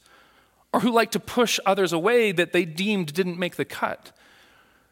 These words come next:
if that's true, then this story takes on an air of radical hospitality, where maybe we might feel ourselves being called away from the poles in our own experience,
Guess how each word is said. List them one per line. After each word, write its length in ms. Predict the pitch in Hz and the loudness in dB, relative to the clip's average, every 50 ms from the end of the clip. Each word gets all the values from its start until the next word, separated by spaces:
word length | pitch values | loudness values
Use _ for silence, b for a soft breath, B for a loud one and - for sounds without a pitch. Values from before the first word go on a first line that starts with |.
| b b b _ _ - | b b b _ _ -10
if 100 | - - | -4 0
that's 220 | - 320 - - - | 0 2 2 0 -2
true, 320 | - - 311 285 233 185 | -2 -2 -2 0 0 0
then 260 | 175 170 156 156 151 147 | 0 0 -2 -2 -4 -2
this 120 | 240 240 | -2 0
story 400 | - - - - 247 262 247 202 | 0 0 0 0 0 0 2 0
takes 320 | 196 - 196 196 180 - - | 0 0 -2 -2 -2 -2 0
on 180 | 196 180 180 | 0 0 0
an 140 | 170 156 151 - | -2 -4 -4 -4
air 400 | - 202 208 202 185 170 151 139 | -4 -2 -2 0 0 0 0 0
of 280 | - 131 123 127 135 | -2 -2 -4 -6 -6
radical 540 | 165 190 190 202 185 170 - - 156 143 117 | -6 -6 -4 -2 -2 -2 -4 -4 -4 -4 -4
hospitality, 1160 | - - - 160 156 147 - - - 123 - - - - 165 143 123 110 107 107 107 101 - _ b b b b b b b b b b b b b b b b _ - - | -6 -6 -4 -4 -4 -4 -4 -6 -6 -8 -8 -8 -8 -8 -6 -6 -6 -8 -10 -12 -14 -16 -20 _ b b b b b b b b b b b b b b b b _ -16 -8
where 420 | - 170 190 185 180 175 165 143 - B B B B B B B | -4 -2 0 2 2 0 0 -2 -6 B B B B B B B
maybe 300 | B 185 254 240 233 208 | B 0 0 2 2 0
we 220 | 180 175 208 220 | 0 0 0 2
might 260 | 220 208 190 175 - | 2 2 0 0 -2
feel 240 | - - 202 220 214 | -4 -4 -2 2 2
ourselves 500 | 190 170 160 - - - 175 165 156 - | 2 2 2 0 -2 -2 -2 -2 -2 -4
being 280 | - - 180 165 160 147 | -4 -2 -2 -2 -2 -2
called 360 | - - - 185 190 190 170 | -4 -2 2 2 2 2 2
away 320 | 175 160 165 170 175 170 | 0 0 0 2 2 2
from 280 | 160 - - 165 151 143 | 0 0 -4 -6 -4 -6
the 60 | 127 | -6
poles 640 | - - - - 175 170 170 170 160 156 147 131 - | -8 -8 -6 -4 -2 0 0 0 0 0 0 -2 -2
in 160 | - 143 135 139 | -2 -2 -2 -2
our 200 | 131 127 - - | -2 -2 -2 -2
own 220 | 151 151 147 135 | -2 -2 -2 -4
experience, 920 | 123 110 - - - _ - 208 202 147 117 104 - 113 - - - - | -6 -6 -6 -8 -8 _ -8 -6 -6 -6 -6 -8 -8 -8 -8 -6 -8 -8